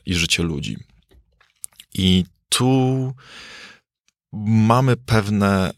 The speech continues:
e, jest nadzieja, tak? Mamy prognozy pogody, które są coraz lepsze. M-, jest, mamy systemy ostrzegania, mamy, czyli wiemy, że coś się wydarzy, bo jedną rzeczą jest wiedzieć, że coś się wydarzy, a inną rzeczą jest umieć przekazać to ludziom i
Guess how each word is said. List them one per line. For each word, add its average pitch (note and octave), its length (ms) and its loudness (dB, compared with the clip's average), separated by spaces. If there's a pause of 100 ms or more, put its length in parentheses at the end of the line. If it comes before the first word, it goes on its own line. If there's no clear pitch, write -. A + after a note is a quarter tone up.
e, F#2+ 640 0 (1080)
jest A2 220 2
nadzieja, F2+ 460 0
tak? F#2 200 -12
Mamy G#2 220 4
prognozy G2 380 0
pogody, F#2 440 -4
które F2 220 -6
są F#2 160 0
coraz - 300 0
lepsze. - 420 -6 (840)
M-, E2 420 -4
jest, C#2 440 -4
mamy G2 260 0
systemy - 600 0
ostrzegania, - 880 -2 (160)
mamy, F2+ 800 -2
czyli F2+ 200 -8 (800)
wiemy, A#2 400 0
że G#2+ 80 0
coś G2+ 200 -4
się - 180 0
wydarzy, F2+ 360 -2
bo F#2+ 80 -6
jedną G#2+ 200 -2
rzeczą G#2 220 -2
jest F#2 140 0
wiedzieć, G2 260 -2
że F#2+ 80 -4
coś F2+ 200 -6
się F2+ 180 -2
wydarzy, F#2 420 -4
a G2+ 80 -2
inną G#2 220 0
rzeczą G#2 240 -2
jest G2 180 -2
umieć G2+ 320 -4
przekazać G#2 500 0
to G2 100 -4
ludziom F#2+ 360 2
i - 20 4